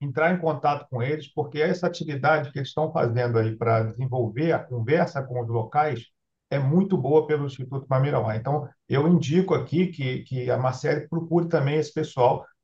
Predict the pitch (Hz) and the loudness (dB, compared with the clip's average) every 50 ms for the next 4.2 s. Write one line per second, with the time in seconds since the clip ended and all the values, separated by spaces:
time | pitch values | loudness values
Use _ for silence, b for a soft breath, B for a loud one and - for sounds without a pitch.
0 | _ _ - 147 151 147 - 165 151 165 175 175 - 175 196 196 160 165 147 151 | _ _ -2 -2 -2 0 2 2 2 2 2 4 4 6 6 6 4 2 2 2
1 | 185 202 208 175 156 160 160 170 156 135 147 160 156 - 160 151 - 151 139 127 | 2 0 0 -2 -6 -4 -2 -2 0 0 -2 -2 -2 -2 -4 -4 -4 -4 -4 -4
2 | 117 113 117 139 151 156 135 127 127 139 151 143 - 139 135 135 127 127 - 131 | -2 -2 -2 -2 -2 -2 0 2 2 2 2 2 0 -2 -2 -2 -2 -2 -4 -4
3 | 120 123 139 127 131 135 131 131 135 139 143 131 120 - 113 - 117 113 107 - | -2 -2 -2 -2 -2 -2 0 2 2 2 0 -2 -2 -4 -8 -8 -8 -10 -10 -12
4 | - - - | -14 -16 -16